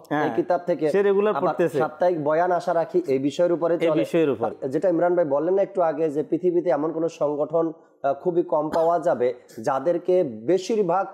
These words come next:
Speaker 2: সময় আহ, অধ্যয়ন করা, কিতাব, আহ, পড়ার ব্যাপারে উৎসাহ দেওয়া হয়। আমার মনে আছে, ইমরান ভাইয়েরও হয়তো মনে আছে, অনেক দিন আগের কথা, পাঁচ সাত বছর হবে, আহ, রুকনে সুরা আলী ভাই, তিনি ফয়জানে মদিনাতে বসে already আমাদেরকে কিতাবের নাম পর্যন্ত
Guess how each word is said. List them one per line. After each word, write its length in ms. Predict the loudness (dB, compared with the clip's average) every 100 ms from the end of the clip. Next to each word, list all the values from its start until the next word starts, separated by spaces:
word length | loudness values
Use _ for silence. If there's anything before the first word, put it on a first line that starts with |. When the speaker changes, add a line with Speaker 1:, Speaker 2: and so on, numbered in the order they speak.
| -10
Speaker 2:
সময় 420 | -2 0 2 0 -6 -20 _
আহ, 320 | -2 0 2 0
অধ্যয়ন 440 | -2 0 2 2
করা, 260 | 0 0 0
কিতাব, 440 | -2 0 0 0
আহ, 380 | 0 2 2 0 0
পড়ার 320 | 0 2 0
ব্যাপারে 300 | 0 0 2
উৎসাহ 340 | 0 0 -2 2
দেওয়া 260 | 2 2
হয়। 180 | 0 -2 -4 -18 _
আমার 300 | -8 -2 0
মনে 200 | 0 2
আছে, 200 | 2 0
ইমরান 280 | 0 2 2
ভাইয়েরও 200 | 2 0
হয়তো 180 | 0 0
মনে 220 | 2 2
আছে, 160 | 0 -2 -2
অনেক 300 | 0 0 0
দিন 120 | 0
আগের 240 | 0 0
কথা, 200 | -2 -2
পাঁচ 280 | -2 -4 -2
সাত 120 | -4
বছর 240 | -4 -4 -2
হবে, 220 | 0 -2 -6 _ _ _
আহ, 100 | -2
রুকনে 280 | 0 0 -2
সুরা 440 | -2 0 0 0 -6
আলী 280 | -4 0 2
ভাই, 260 | 2 0 -2 -10 _ _ _
তিনি 440 | -2 2 4 4 2 -2
ফয়জানে 400 | 0 2 2 2
মদিনাতে 440 | 0 0 0 -2
বসে 300 | -2 -2 0
already 300 | 0 0 0
আমাদেরকে 380 | 0 -2 -2 -4
কিতাবের 440 | -4 -2 0 0
নাম 300 | 0 0 -2
পর্যন্ত 320 | -2 -2 -2